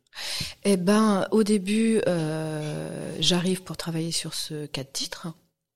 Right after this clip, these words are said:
Et puis, euh, et puis je vois qu'il est, euh, il est pratiquement tout seul. Euh, il y avait Gérard quand même, euh, qui était un peu là à, à l'aider, mais il est tout seul à tout faire. Et moi, euh, naturellement, bah, comme j'ai perdu, euh, Olivier l'année, euh,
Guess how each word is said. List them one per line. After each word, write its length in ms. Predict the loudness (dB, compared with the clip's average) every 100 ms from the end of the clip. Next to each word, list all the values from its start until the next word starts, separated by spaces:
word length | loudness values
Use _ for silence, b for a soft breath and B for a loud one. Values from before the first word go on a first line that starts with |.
| _
Et 140 | -8 -6
puis, 520 | -4 -4 -2 -2 -2
euh, 260 | -4 -8 -10 -14 -10
et 80 | -8
puis 220 | -2 -2
je 120 | 0 -2
vois 200 | -2 -2
qu'il 520 | -6 -8 -8 -8 -6
est, 200 | -6 -8
euh, 480 | -14 -16 -18 -16 -14 -8
il 160 | -6
est 60 | -4
pratiquement 500 | -6 -8 -8 -6 -6
tout 140 | -6
seul. 360 | -6 -4 -4 -4
Euh, 240 | -6 -10 -14
il 60 | -12
y 60 | -6
avait 120 | -4
Gérard 380 | -2 -4 -6 -10
quand 100 | -8
même, 180 | -6 -6
euh, 80 |
qui 140 | -8 -10
était 160 | -8
un 140 | -6 -6
peu 200 | -8 -12 -12 _
là 200 | -6 -6 -4 -6 -6
à, 40 | -6
à 40 |
l'aider, 340 | -4 -2 -4 -6 B B B B B _ _ _ _ 0
mais 160 | 2 4
il 80 |
est 100 | 2
tout 100 | -2
seul 180 | -2 -2
à 40 | -4
tout 140 | -4
faire. 280 | -2 -4 -4 -14 _ _ _ -2
Et 120 | 2
moi, 440 | 2 2 2 0 -2
euh, 380 | -4 -6 -8 -4
naturellement, 640 | -4 -4 -4 -2 -2 -2
bah, 160 | -2 -4
comme 200 | -4 -2
j'ai 160 | -2
perdu, 520 | -4 -6 -6 -6 -6 -6
euh, 460 | -6 -8 -12 -14 -14 -12
Olivier 480 | -6 -4 -4 -2 -4
l'année, 400 | -2 -2 -4 -4
euh, 80 | -8